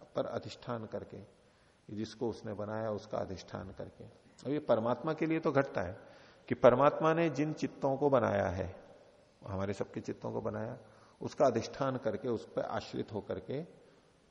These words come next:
उसका आश्रय लेकर के और उपदेश उसको दे दिया। जैसे वेद, वेदों का उपदेश देते हैं, चित्त में सीधे उपदेश दे देते हैं,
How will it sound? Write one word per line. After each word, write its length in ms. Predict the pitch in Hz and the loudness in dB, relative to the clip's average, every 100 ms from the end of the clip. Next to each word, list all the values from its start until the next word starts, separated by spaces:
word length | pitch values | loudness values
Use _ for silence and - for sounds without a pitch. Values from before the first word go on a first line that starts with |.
| - | -14
उसका 220 | 107 - | -8 0
आश्रय 340 | 113 107 127 123 | 0 0 -2 0
लेकर 380 | 110 104 123 117 | 0 2 0 0
के 480 | 170 180 180 - | 0 0 -2 -10
और 340 | - 107 120 165 170 - - - - - - | -4 4 4 4 0 -10 -18 -20 -20 -20 -6
उपदेश 720 | 98 107 107 120 156 - - - - - - _ _ _ | 0 2 4 4 2 -4 -12 -18 -20 -20 -20 _ _ _
उसको 300 | - - 139 | -6 0 -2
दे 180 | 110 92 | 2 -2
दिया। 380 | 87 90 90 104 - - | -2 -8 -10 -14 -18 -10
जैसे 200 | 98 113 | -4 0
वेद, 400 | 113 117 113 - | 2 2 -2 -6
वेदों 280 | 101 101 113 | 0 2 2
का 180 | 117 120 | 2 2
उपदेश 380 | 123 104 147 110 | 2 -4 -4 -2
देते 320 | 110 110 160 | 0 0 -2
हैं, 160 | 160 - | -4 -2
चित्त 300 | - - 156 | -4 0 0
में 180 | 147 | 2
सीधे 320 | 143 131 123 135 | 0 2 4 2
उपदेश 500 | - 104 113 117 110 | 0 -4 0 0 0
दे 140 | 110 | 0
देते 260 | 113 110 | 0 -2
हैं, 100 | 143 | -4